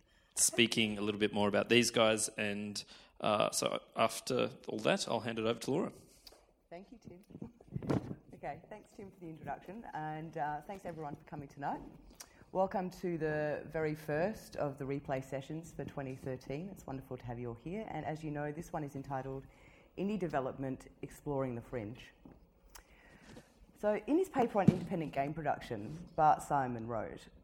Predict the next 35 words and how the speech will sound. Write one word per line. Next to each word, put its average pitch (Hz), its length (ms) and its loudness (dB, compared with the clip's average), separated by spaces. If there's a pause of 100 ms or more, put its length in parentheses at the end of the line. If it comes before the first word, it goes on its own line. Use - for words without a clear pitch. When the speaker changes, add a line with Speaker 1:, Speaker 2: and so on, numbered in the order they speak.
Speaker 2:
"To 180 100 -8
speak 214 340 -2
of 208 80 0
an 196 80 0
indie 156 300 2
game 120 400 2
is 131 140 -4
to 151 80 -6
speak 135 460 -6
often 156 280 -2
very 147 180 2
passionately 147 720 -2
about 131 220 2
the 135 80 -8
context - 520 -6
of 123 100 -6
the 127 80 -6
production 127 460 -4
of 110 100 -8
that - 180 -4
game. 117 280 -6 (760)
To 170 80 -6
speak 226 260 -2
of 233 80 -2
indie 175 280 0
games 139 360 0
is 135 160 -6
not 143 200 0
to - 60 -6
speak 165 360 -4
only 170 280 0
of 165 100 -4
the 156 60 -2
games 127 300 -2
themselves 127 640 -2